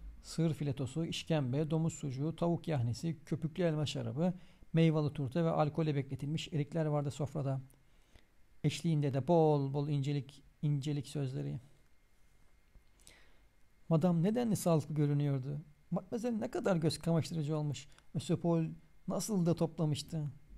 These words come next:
Birkaç kuşaktır ailenin hizmetinde çalışan Libert'ların tanıdığı göçmüş büyük anneler, büyük babalar da bu sözlerden payını alıyordu doğal olarak. Çiftlik de içindekiler gibi eski kokuyordu.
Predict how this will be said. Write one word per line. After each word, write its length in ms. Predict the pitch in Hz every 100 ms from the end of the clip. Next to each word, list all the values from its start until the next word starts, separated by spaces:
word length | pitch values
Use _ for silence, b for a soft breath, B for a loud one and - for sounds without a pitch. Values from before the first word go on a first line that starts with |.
| - - - - - - - - - - 247 170
Birkaç 400 | 180 - 214 -
kuşaktır 500 | 160 143 117 - -
ailenin 380 | 151 147 165 143
hizmetinde 460 | 147 160 165 165
çalışan 420 | 165 143 131 131
Libert'ların 460 | 151 156 151 147 135
tanıdığı 520 | 151 143 127 131 170 - - b b b b b b b b -
göçmüş 420 | 165 151 175 -
büyük 220 | 156 156 151
anneler, 420 | 143 127 127 135 - -
büyük 280 | 147 160 160
babalar 380 | 147 131 123 127
da 140 | 151 - - 233
bu 60 |
sözlerden 540 | - 147 123 135 143 139
payını 260 | 156 156
alıyordu 400 | 151 156 151 147
doğal 160 | 147 139
olarak. 320 | 139 135 - - b b b b - -
Çiftlik 380 | - - - -
de 280 | 202 - - - - _ -
içindekiler 540 | - 180 170 185 175
gibi 180 | 151 165
eski 200 | 156 180
kokuyordu. 600 | 160 156 147 139 135